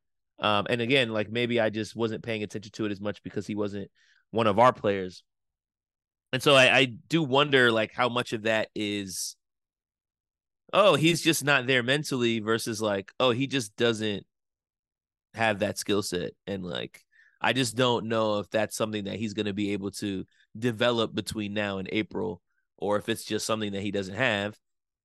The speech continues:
Particular, of particular concern is the fact that our best crosser of the ball is out for the season. <laughs> So if, if he's only gonna score with his head, who's gonna be whipping those, those passes into him? Again, like I said,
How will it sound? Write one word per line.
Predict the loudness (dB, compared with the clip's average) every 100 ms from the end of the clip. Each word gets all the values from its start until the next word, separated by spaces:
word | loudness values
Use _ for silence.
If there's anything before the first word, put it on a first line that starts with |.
| _ _ _ _ _
Particular, | -2 4 6 8 8 6 2 0 4
of | 4 6
particular | 2 2 2 0
concern | 0 -8 0 0 0
is | -2
the | -2
fact | 0 0 2
that | 2 2 2 _ _ _ _ 2
our | 2
best | 6 4 4
crosser | 2 2 4 0
of | 0
the | -2
ball | 0 2 4
is |
out | 4 4
for | 0
the |
season. | -2 -4 -4 -8 -8
<laughs> |
So | -12 2 4 4 0 -12 -20 -18 -4
if, | -2
if | 0 2
he's | 4 6
only | 6 6
gonna | 2 0
score | 2 4
with | 4
his | 2
head, | 4 4 6
who's | 2 0
gonna | -2 -2
be | -2 -4
whipping | -4 -2 0
those, | 0 0 -2 -2
those | -2 0
passes | 0 -2 -2 -4
into | -4 -4
him? | -8 -10 -14 _ _ _ _ _ _ _ _ _ -4
Again, | 2 6 6 4 2
like | 2
I | 2
said, | 4 4 4 0